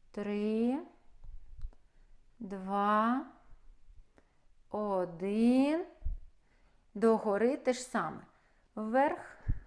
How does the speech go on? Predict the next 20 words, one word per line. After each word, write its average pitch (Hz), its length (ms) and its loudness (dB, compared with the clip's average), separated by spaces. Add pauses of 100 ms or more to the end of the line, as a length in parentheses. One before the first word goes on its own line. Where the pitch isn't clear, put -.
вниз. 185 640 -8 (460)
Лопатки 233 1120 6
працюють 240 800 -2
вниз. 220 400 2 (340)
Дуже 254 540 2
сильно 233 420 0
штовхаємо 208 800 0
вниз. 226 540 0 (300)
Слідкуємо, 240 800 2
щоб, 233 220 -2 (140)
щоб 233 380 0
не 247 320 2
було 240 580 2 (880)
прогибу 254 640 4
в 185 120 -10
попереку, 233 760 4
який 254 360 0
нам 262 320 6
не 254 220 4
потрібен. 262 720 0